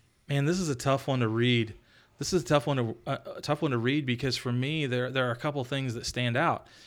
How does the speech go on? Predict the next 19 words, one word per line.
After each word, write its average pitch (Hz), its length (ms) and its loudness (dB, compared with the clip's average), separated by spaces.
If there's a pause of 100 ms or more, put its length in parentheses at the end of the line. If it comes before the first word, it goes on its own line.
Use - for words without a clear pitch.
(600)
Savage 160 360 4
wolves 165 200 4 (300)
will 139 160 4
come 170 380 0
in 151 160 0
among 135 420 2
you, 107 380 -2 (1000)
uh, 120 240 0 (240)
but 139 140 6
I 131 40 4
think 127 320 -2
m-, 143 160 -4 (140)
even 139 260 2
more 147 300 2
so 117 460 2 (480)
is 131 320 4 (120)
this 127 240 0
verse 127 240 0
thirty. 120 320 0